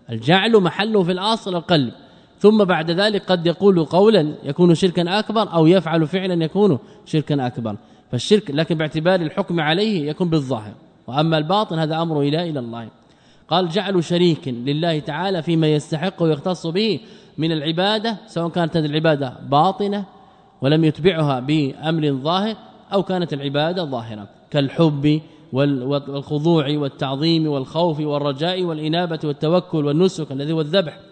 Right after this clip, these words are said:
والطاعة ونحو ذلك من العبادات". فمتى أشرك مع الله غيره في شيء من ذلك، يعني كيف أشرك؟ يعني صرف العبادة لغير الله تعالى باطنا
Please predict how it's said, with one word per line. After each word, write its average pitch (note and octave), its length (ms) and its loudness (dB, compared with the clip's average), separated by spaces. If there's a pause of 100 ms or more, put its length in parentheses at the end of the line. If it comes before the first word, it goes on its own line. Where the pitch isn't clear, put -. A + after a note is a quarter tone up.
(340)
والطاعة F3+ 680 -6
ونحو D#3 280 -6
ذلك D#3+ 360 -4
من C3+ 120 -2
العبادات". A2 480 -10 (300)
فمتى A3 400 0
أشرك F3+ 720 -2 (600)
مع E3+ 240 0
الله F3+ 340 2
غيره E3+ 460 2
في D#3+ 200 -4
شيء A3+ 360 -2
من G3 160 2
ذلك، D3 420 -2 (160)
يعني E3 360 -2
كيف G3 260 -2
أشرك؟ E3 520 -6 (720)
يعني D#3 600 2
صرف E3 500 -2
العبادة D3+ 960 -2
لغير D#3 360 2
الله B2+ 240 0
تعالى A#2 300 -16
باطنا G3 720 -2